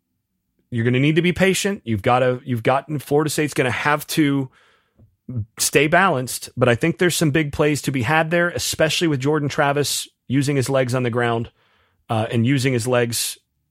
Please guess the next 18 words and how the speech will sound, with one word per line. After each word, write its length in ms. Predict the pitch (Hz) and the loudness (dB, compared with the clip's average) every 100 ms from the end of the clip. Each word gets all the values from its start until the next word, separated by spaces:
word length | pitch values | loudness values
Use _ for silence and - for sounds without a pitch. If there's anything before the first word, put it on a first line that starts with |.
| _ _ _ - | _ _ _ -6
to 200 | 117 110 | -2 -2
create 400 | - 135 131 127 | -2 0 0 0
some 160 | 135 | -4
things 240 | 123 120 113 | 0 -2 -2
in 60 | |
the 80 | 113 | -4
passing 420 | 127 135 127 131 | 0 -2 0 -2
game 160 | 120 113 | 0 0
as 140 | 107 | -2
well, 360 | 120 135 131 123 _ - | 0 0 -2 -6 _ -10
you 100 | 110 | -6
know, 60 | 101 | -2
running 280 | 117 117 | -2 -2
to 60 | 110 | -2
pass, 460 | - 127 123 - - | -4 -4 -4 -8 -14
scrambling 460 | - - 120 117 117 | -12 -6 -4 -2 -4
to 60 | |
pass. 440 | 107 120 113 113 | -6 -8 -8 -10